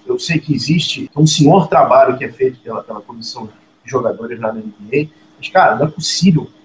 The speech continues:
que você veja o seu produto degradando a, a olhos vistos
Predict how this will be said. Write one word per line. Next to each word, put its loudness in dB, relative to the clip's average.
que -14
você -2
veja 4
o 2
seu 4
produto 2
degradando 2
a, 2
a 4
olhos 4
vistos -6